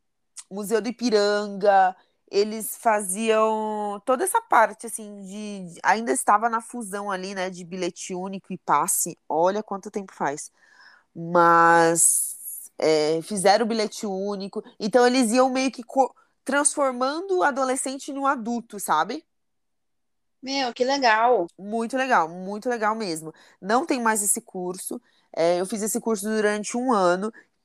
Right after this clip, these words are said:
Speaker 1: e eu saí outra pessoa. Eu saí já uma adulta. Tanto é que eles também faziam vivências na, nas empresas. Então, a gente ia numa empresa que eles tinham parceria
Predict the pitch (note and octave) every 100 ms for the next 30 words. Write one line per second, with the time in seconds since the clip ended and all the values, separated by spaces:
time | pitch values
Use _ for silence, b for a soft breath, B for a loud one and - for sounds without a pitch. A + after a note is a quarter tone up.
0 | _ - A3 A#3 C4+ A#3+ A#3+ - - D5
1 | C4+ A#3+ A3+ F3+ G3+ - A3+ G#3+ G#3+ A#3
2 | D#4+ A3+ G#3 G#3 B3 F#4+ _ _ _ _
3 | _ _ - C4+ A#3+ A#3+ G#3+ A4 C4+ -
4 | E3+ - _ _ _ B3 C#4 D#4+ B3 B3
5 | - C4+ C4 B3+ A#3 - G#3+ A3+ A#3 -
6 | A#3+ A#3+ G3+ G3+ A3 A3 A3 G#3 G#3 A3
7 | F#3 G#3 C4+ - A#3 G#3+ G3+ G3 G3 G3
8 | G3+ G3 G3+ F3+ F3+ G3 G#3+ b b -
9 | G#3+ G#3 G3 A3 - A#3 G#3 A3 C4 G#4
10 | _ _ _ _ _ _ - A3+ B3 A3
11 | A3 F#3 F#3+ G3 A#4 - - A3 F#3+ -
12 | G3 G3 F#3+ A3 G3 F#3+